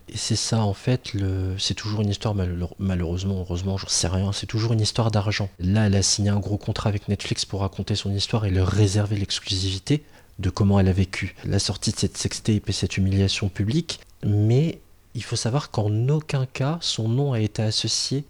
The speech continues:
à Pam et Tommy. Non pas que la production ne le voulait pas, au contraire. Je sais pas si t'as vu passer ça, Franck.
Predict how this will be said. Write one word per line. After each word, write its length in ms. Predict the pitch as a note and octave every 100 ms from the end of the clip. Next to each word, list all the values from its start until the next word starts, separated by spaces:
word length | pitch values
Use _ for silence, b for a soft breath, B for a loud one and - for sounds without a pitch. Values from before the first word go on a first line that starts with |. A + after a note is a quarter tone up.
| -
à 140 | A2
Pam 260 | - C3 B2+
et 60 | A#2+
Tommy. 380 | B2 A2+ G#2+ -
Non 200 | G#2+ B2+
pas 160 | C#3+ F3+
que 120 | -
la 80 | B2
production 480 | - A#2 A2 - C3
ne 80 |
le 40 | G#2+
voulait 260 | G2+ G#2+
pas, 260 | - F3 - D3+
au 100 | D3+
contraire. 680 | - D3+ - E3 D3+ - - B B
Je 60 | -
sais 40 |
pas 140 | - C#3+
si 100 | -
t'as 100 | A#2
vu 140 | A#2
passer 280 | A2+ A2+ A#2+
ça, 180 | - A#2+
Franck. 340 | - G#2+ -